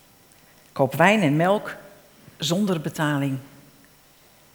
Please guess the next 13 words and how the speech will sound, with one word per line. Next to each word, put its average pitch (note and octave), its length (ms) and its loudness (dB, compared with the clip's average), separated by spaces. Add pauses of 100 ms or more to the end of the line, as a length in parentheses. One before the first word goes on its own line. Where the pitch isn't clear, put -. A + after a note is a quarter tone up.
(720)
Waarom D3+ 240 2
geld F#3+ 280 2
betalen F3+ 480 0
voor - 200 -2
iets - 400 -4
wat D#3+ 240 -2
geen F#3+ 180 0
brood A3 320 -2
is? - 340 -6 (1160)
Of - 160 -8
je C#3+ 80 0
loon E3+ 260 4
besteden E3+ 600 0